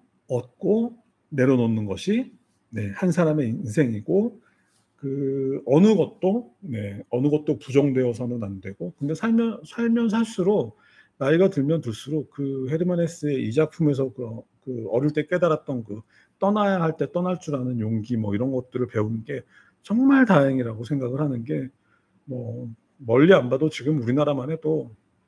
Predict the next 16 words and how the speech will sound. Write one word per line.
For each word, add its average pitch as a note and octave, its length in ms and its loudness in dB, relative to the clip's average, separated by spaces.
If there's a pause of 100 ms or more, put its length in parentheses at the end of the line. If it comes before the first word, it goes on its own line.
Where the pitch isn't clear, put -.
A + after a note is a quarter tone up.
(1700)
네, B2 100 -8 (440)
그렇죠. C#3 540 -6 (120)
그러니까 A2 240 -6
내려놔야 D#3 380 4
될 C#3 120 2
사람들이 C#3 420 -2
참 D#3 200 -6
안 A2+ 180 -2
내려놓고, D#3 840 0
뭐 A2+ 200 -8
이런 C3+ 240 0
것들을 B2+ 360 -4
많이 A#2 200 -8
보면서 A2+ 520 -6 (560)
참 D#3+ 260 -2
추하다, F#3+ 720 2